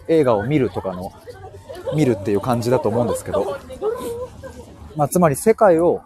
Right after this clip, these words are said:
どう見るかっていう。世界の見方の話ですね。だからその、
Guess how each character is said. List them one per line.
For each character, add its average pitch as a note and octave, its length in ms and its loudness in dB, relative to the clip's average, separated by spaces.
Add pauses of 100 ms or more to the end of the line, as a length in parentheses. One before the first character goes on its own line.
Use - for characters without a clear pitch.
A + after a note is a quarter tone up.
ど E3 200 4
う - 20 2
見 B2+ 140 -2
る A#2 80 -2
か F2 220 -14
っ - 40 -20
て F#3+ 60 -18
い F3+ 40 -16
う。 - 20 -20 (1040)
世 G3 100 0
界 F3 160 6
の G#2+ 80 -4
見 B2 140 -4
方 F3 240 0
の C#3+ 80 -2
話 G#2 440 -10
で F2+ 180 -10
す - 120 -20
ね。 F2 60 -20 (1800)
だ F3+ 100 -4
か D#3+ 100 6
ら C3+ 100 4
そ B2 120 -10
の、 A2+ 320 -6